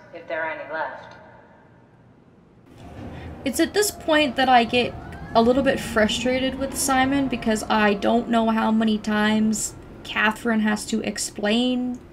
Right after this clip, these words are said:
Speaker 2: the concept of what he is to him before he gets it, because he still doesn't get it and he's still not accepting of it. And we're pretty late into the game.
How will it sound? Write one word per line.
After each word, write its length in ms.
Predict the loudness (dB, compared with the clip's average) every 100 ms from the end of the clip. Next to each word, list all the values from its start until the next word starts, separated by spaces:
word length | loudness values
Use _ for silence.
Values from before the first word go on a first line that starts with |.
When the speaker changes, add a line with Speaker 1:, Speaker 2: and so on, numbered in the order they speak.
| -20 -20 -20 -20 -14 -6
Speaker 2:
the 100 | -6
concept 800 | 0 2 2 2 0 0 -6 -6
of 420 | -2 0 -2 -4
what 320 | -2 -2 -2
he 320 | -4 -2 0
is 200 | -2 -2 -4
to 160 | -2
him 280 | 0 0 -2
before 640 | -4 -6 -2 0 2 0 -4 -12 -20 -20
he 180 | -2 0
gets 320 | 4 2 2
it, 240 | -2 -2 -4
because 380 | -2 2 0 2
he 160 | 0
still 800 | 0 -2 0 2 2 2 0 -4 -2
doesn't 680 | 0 0 0 -4 -8 -16 -4
get 180 | 0
it 200 | 0 -2 -2
and 160 | -2
he's 180 | -2 -4
still 340 | -4 -2 0 2
not 400 | 0 0 -4 -6 -18 -20 -20 -12 -6
accepting 760 | -2 0 2 0 0 -4 0
of 180 | 0 0
it. 180 | -2 -2
And 360 | 0 2 0 -2
we're 320 | -4 -2 -2
pretty 380 | -2 2 4 4
late 360 | 2 2 2 2
into 340 | 0 0 -2
the 120 | -4
game. 560 | -4 0 2 2 0 -2